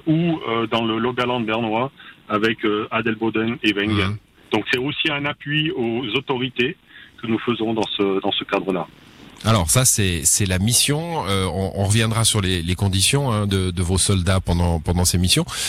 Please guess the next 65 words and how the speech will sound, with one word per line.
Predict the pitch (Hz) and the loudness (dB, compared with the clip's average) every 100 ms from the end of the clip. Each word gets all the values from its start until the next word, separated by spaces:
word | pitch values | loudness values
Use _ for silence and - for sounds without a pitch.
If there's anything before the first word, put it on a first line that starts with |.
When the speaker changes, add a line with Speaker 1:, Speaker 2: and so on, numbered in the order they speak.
| - - | -6 -2
Speaker 2:
Euh, | 104 104 101 | 2 2 2
est-ce | 123 - | 0 2
qu'il | 147 | 0
y | |
a | |
eu | 214 | -2
interruption ? | 139 147 117 123 - 110 139 | -2 -2 -2 0 0 0 0
Là, | 104 | -2
on | 101 90 | 0 2
est | 98 | 2
en, | 90 | 0
en | 85 82 85 | -2 -2 0
période | 98 98 | 2 2
de | 90 | 0
pandémie | 92 95 92 104 | 0 2 4 2
depuis | 104 82 90 | 0 0 2
le | |
mois | 90 82 | 2 2
de | 90 | 2
mars. | 143 - | 2 0
Alors | 92 | 0
on | 87 | 2
sait | 95 | 0
que | - | 0
les | 82 | 0
écoles | 98 98 | 2 2
de | 85 | 2
recrues | - - 135 | 0 0 0
ont | 120 | 0
été | 92 85 | 0 0
utilisées, | 87 - 87 87 87 95 92 | 0 0 2 2 4 4 4
euh, | 80 80 - - - | 2 0 -6 -8 0
euh, | 78 76 | 2 2
en | 78 | 0
tout | 82 | 0
cas, | 92 85 | 2 2
euh, | 80 80 78 76 76 76 69 | 2 2 2 2 2 2 0
enfin | 82 76 | 2 2
oui, | 156 98 | 2 2
de | 71 78 | 0 -2
façon | 80 87 | 0 2
assez | 78 - | 2 2
constante, | - 101 - 120 107 90 | 2 2 2 2 0 0
hein, | 87 85 | 0 2
euh, | 76 76 78 | 2 0 -2
pour | 85 | -2
diverses | 82 82 85 - | 0 2 2 2
missions | 85 107 - 113 | 2 2 2 0
liées | 95 92 | 0 0
à | |
la | 82 | -2
pandémie. | 80 90 90 143 | 0 0 2 2
Est-ce | 160 | 0
que | 120 | 0
les | 110 98 | 0 -2
cours | - 175 165 | -2 -4 0
de | |
répétition | - - - - 175 | -2 -2 0 0 0
ont | |
été | 107 120 123 | -2 0 0
interrompus | 98 101 87 82 95 | 0 0 0 0 0
à | 87 | 2
un | |
moment | 80 78 | 2 0
donné ? | 78 78 80 | 2 2 2